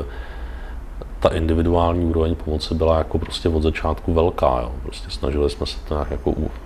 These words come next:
i ukoordinovat, tak, eh, eh, prostě tam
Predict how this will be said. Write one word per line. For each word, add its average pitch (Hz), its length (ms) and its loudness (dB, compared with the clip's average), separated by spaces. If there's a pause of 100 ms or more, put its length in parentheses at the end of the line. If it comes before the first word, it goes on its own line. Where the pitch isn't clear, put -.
(100)
i 78 160 4 (200)
ukoordinovat, 73 880 2
tak, - 120 -2 (180)
eh, 73 240 2 (960)
eh, 76 760 4
prostě - 400 -2 (260)
tam 76 340 4